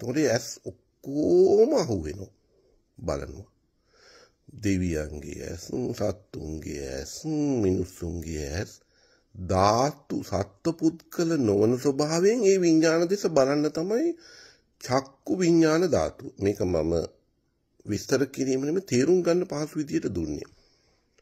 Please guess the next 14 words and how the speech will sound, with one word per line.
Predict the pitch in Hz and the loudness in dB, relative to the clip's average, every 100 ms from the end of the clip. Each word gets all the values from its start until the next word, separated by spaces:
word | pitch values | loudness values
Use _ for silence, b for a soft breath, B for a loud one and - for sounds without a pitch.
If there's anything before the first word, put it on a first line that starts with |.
| _ _ _ _ _ _ _ _ - | _ _ _ _ _ _ _ _ -8
කෙනා | 90 92 | -4 -2
කෙනාට | 117 113 135 | 0 -2 -2
වෙන | 165 120 117 131 120 | -2 0 0 -2 -6
විදිහට | 123 131 143 185 | -10 -8 -8 -6
තේරුම් | 147 101 95 | -4 -4 -4
ගන්න | 92 92 | -6 -8
පුළුවන්. | - - - - | -10 -18 -18 -18
එතකොට | - 92 127 - 311 392 - B B B B B | -14 -8 -8 -6 -4 -4 -8 B B B B B
චක්කු | - 123 123 - | -2 -2 -2 -10
කියන | 165 170 175 180 | -8 0 2 4
මේ | 139 135 | 4 2
ලෝකයේ | 135 147 147 160 165 | 2 0 -2 -2 -2
පවතින | 165 139 139 156 165 | 0 -2 0 0 -2
සියලුම | 165 139 123 127 135 147 175 | -4 -6 -2 2 2 2 2